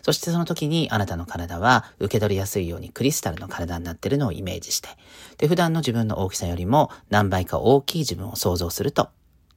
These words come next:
よりたっぷりと受け取ってるような感じになれるでしょ。でもこの感じになれるとか気になる、その気になるって意味ね。気になるっていうのはとても大事だからね。なので、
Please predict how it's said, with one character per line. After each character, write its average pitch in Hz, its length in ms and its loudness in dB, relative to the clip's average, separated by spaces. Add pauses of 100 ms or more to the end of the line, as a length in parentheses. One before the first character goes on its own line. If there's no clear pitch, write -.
(640)
よ 104 140 8
り 92 160 0 (340)
た - 120 0
っ - 40 -16 (220)
ぷ 175 100 6
り 135 80 4
と - 140 -6
受 - 80 -6
け 110 80 -2
取 95 100 0
っ - 20 -12
て - 80 -12
る 98 80 0
よ 85 60 -2
う - 20 -6
な - 160 -12 (480)
感 147 300 6
じ 127 140 -2
に 120 80 4
な 107 100 4
れ 98 60 2
る - 60 0
で - 40 0
し - 80 0
ょ。 - 60 0
で - 80 -6
も 98 60 -2
こ 120 100 2
の 101 80 0 (460)
感 190 360 6
じ 185 140 2
に 170 80 4
な 165 100 4
れ 151 100 4
る 90 60 4
と - 100 4
か - 160 -10
気 - 200 2
に 170 160 4
な 160 100 6
る、 - 120 -2 (200)
そ - 140 2
の 139 100 8
気 - 120 0
に 123 60 6
な 101 60 2
る 85 60 -4
っ - 20 -10
て - 80 -14
意 - 20 -12
味 - 40 -8
ね。 131 120 -2 (320)
気 - 120 2
に 170 60 6
な 185 100 6
る 139 40 4
っ - 20 0
て - 80 -4
い - 20 -2
う - 20 -2
の - 20 -2
は 90 40 -12
と - 100 -12
て - 60 -2
も 127 80 4
大 98 200 0
事 - 60 -4
だ 98 80 -2
か - 100 -12
ら - 60 -14
ね。 - 160 -16 (920)
な 127 100 2
の 110 80 2
で、 127 180 4